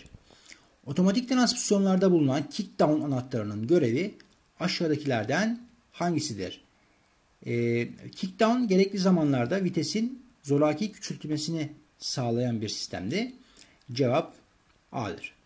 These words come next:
Şekilde görülen sistem hangi mühendis tarafından geliştirilmiştir? Evet, bu şekilde arkadaşlar, e, C V T transmisyon sistemi görülmektedir. Bu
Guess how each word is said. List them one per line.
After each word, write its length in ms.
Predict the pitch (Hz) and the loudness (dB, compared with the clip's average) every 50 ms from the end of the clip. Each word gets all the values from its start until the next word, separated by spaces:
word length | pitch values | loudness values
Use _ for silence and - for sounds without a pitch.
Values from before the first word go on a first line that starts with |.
| _ _ _ _ _ _ _ _ _ _ _ _ _ - - - _ _ _ _ _ | _ _ _ _ _ _ _ _ _ _ _ _ _ -20 -20 -20 _ _ _ _ _
Şekilde 420 | - - - 147 143 208 220 247 277 | -10 -6 -4 -2 0 0 0 2 2
görülen 560 | 262 269 247 220 190 175 190 226 254 - - - - | 2 4 4 6 6 4 4 2 0 -6 -10 -12 -10
sistem 640 | - - - - 170 139 - - 165 165 196 262 - - - - | -6 -4 -4 -2 -2 -4 -2 0 0 0 0 -2 -6 -12 -18 -20
hangi 460 | - - - 165 196 240 247 240 240 | -20 -10 -4 0 2 2 2 4 4
mühendis 480 | 220 202 190 185 185 196 202 190 - - | 4 4 6 6 6 4 4 0 -2 -2
tarafından 560 | - 180 165 143 - 170 170 160 151 139 139 - - - - - - | -2 -2 -2 -2 -2 -2 -2 0 0 -2 -2 -6 -12 -20 -20 -12 -8
geliştirilmiştir? 880 | - 117 107 101 - - - 98 92 90 92 - - - 208 233 220 - - - - - - - - - - - - | -4 -4 -4 -4 -4 -4 -4 -4 -6 -8 -8 -8 -2 0 0 0 -2 -4 -8 -10 -10 -8 -8 -12 -16 -18 -20 -10 0
Evet, 360 | 170 175 160 135 - - - | 4 4 4 4 2 0 -4
bu 80 | 180 185 | -4 -2
şekilde 480 | - 202 190 - 202 196 190 185 196 | -2 -2 -2 0 -2 0 2 4 4
arkadaşlar, 720 | 180 165 156 151 160 147 143 143 139 - 208 226 226 - - _ _ _ _ _ _ - - _ _ _ | 4 4 2 2 0 0 0 0 0 0 0 0 0 -2 -8 _ _ _ _ _ _ -20 -20 _ _ _
e, 220 | - 131 127 135 127 | -4 0 0 0 4
C 160 | 139 156 160 | 4 6 6
V 100 | 165 165 | 6 4
T 140 | 175 175 170 | 2 0 -2
transmisyon 380 | 170 160 156 151 - - 160 | -2 -2 -4 -4 -6 -8 -10
sistemi 240 | 147 - - 156 151 | -8 -6 -6 -4 0
görülmektedir. 640 | 135 123 104 101 98 95 92 117 120 - - 151 147 | 0 0 0 0 -2 -4 -4 -4 -2 -2 -4 -2 -2
Bu 200 | 165 202 226 | -2 -2 -2